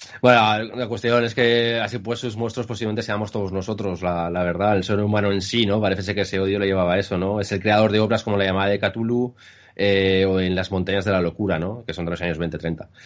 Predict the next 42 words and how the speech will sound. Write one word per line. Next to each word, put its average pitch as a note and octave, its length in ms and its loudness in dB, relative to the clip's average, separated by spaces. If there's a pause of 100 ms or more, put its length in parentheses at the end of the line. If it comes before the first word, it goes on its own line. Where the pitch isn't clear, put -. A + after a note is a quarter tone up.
(340)
Eh, F#2+ 720 4
todo A2+ 140 2
un A#2 160 4
odio, B2+ 300 4
un C3 180 0
odio C3+ 380 2
que C3+ 120 0
le A2+ 120 2
llevó G#2 180 0
posiblemente A2+ 460 -2
a A#2+ 40 2
una A2+ 140 0
increíblemente A2 1040 0
buena G#2 260 0
producción G#2 400 -2
literaria, G#2 520 0
¿no? G2 140 0
Al G2+ 60 0
menos F#2 220 -2
en G#2 60 -2
la F#2+ 100 -2
creación F#2 300 -2
de F#2+ 80 0
mundos G2 400 -2
y, - 20 -2
y F2 340 -2
monstruos F#2 340 -2
se F#2+ 60 0
refiere. F#2+ 380 0
Por F2+ 120 -2
suerte G2 200 -2
nos G#2 140 -2
ha G#2 40 2
llegado G2 200 2
más G2 120 -2
su G2 140 0
obra G2 240 2
que F#2+ 80 -2
no F2+ 80 0
su F2+ 160 -6
discurso, F2 460 -4
¿no? E2+ 140 -6